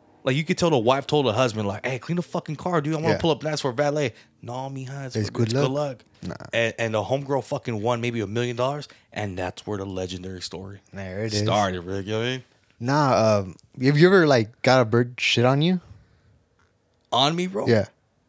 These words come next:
Speaker 1: No, Rick.
Speaker 2: Really? No?
Speaker 1: Nah. Uh, yeah, yeah, okay, yeah.
Speaker 2: I'm pretty sure everybody
Speaker 1: Yeah.
Speaker 2: has.
Speaker 1: No, well, I mean, if you own a bird, does that count? No.
Speaker 2: No, I'm saying, like,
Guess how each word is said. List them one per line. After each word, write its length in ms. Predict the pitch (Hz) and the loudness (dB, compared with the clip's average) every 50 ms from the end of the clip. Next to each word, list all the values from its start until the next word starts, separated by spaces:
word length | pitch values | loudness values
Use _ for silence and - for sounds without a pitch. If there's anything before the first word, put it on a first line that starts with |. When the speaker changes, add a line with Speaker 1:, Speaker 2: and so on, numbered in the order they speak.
| _ _ _ _ _ _ _ _ _ _ _ _ _ - | _ _ _ _ _ _ _ _ _ _ _ _ _ -10
Speaker 1:
No, 360 | 123 151 175 208 240 262 220 | -6 -4 -2 -2 -2 -2 -2
Rick. 240 | 151 131 147 147 120 | 0 0 2 4 6
Speaker 2:
Really? 180 | 135 180 226 202 | 6 6 8 8
No? 300 | 160 175 233 381 453 - - - | 8 8 8 8 6 2 -4 -12
Speaker 1:
Nah. 500 | - 98 107 139 156 165 165 143 120 - - - | -12 -10 -10 -8 -4 0 0 2 0 0 2 4
Uh, 100 | 214 247 196 | 2 4 2
yeah, 120 | - - - - | -2 -6 -6 -6
yeah, 160 | 220 233 247 - - | -4 -4 -2 2 0
okay, 240 | 226 220 196 190 | 2 2 2 2
yeah. 200 | 170 160 165 175 - - | 2 2 0 0 0 -2
Speaker 2:
I'm 60 | 175 | 2
pretty 180 | - 277 269 | 4 6 6
sure 140 | 196 - 220 | 8 8 8
everybody 420 | 165 165 226 277 202 151 147 127 117 | 8 6 6 4 4 4 4 6 6
Speaker 1:
Yeah. 120 | 110 104 | 4 4
Speaker 2:
has. 220 | 104 104 - - - - | 2 0 -2 -8 -8 0
Speaker 1:
No, 180 | 196 202 190 175 | 4 4 6 6
well, 140 | 156 139 135 | 4 4 2
I 40 | 151 | 2
mean, 160 | 165 156 143 | 2 2 2
if 120 | 139 - | 0 0
you 120 | 156 165 151 | 0 0 2
own 160 | 165 180 175 | 2 2 0
a 60 | 170 | 0
bird, 260 | 156 175 185 190 175 | -2 0 0 0 0
does 140 | 139 123 113 | -2 0 0
that 120 | 131 139 135 | 0 0 0
count? 260 | 175 175 208 233 - _ _ _ _ _ _ _ _ _ _ _ _ _ - | -2 -4 -4 -6 -12 _ _ _ _ _ _ _ _ _ _ _ _ _ -10
No. 200 | 123 123 117 113 | -4 -4 -2 -2
Speaker 2:
No, 320 | 120 127 131 131 120 104 | 0 4 4 6 6 6
I'm 100 | 98 113 | 4 2
saying, 180 | - 170 151 143 | 4 4 6 6
like, 220 | 135 131 113 - | 4 4 2 0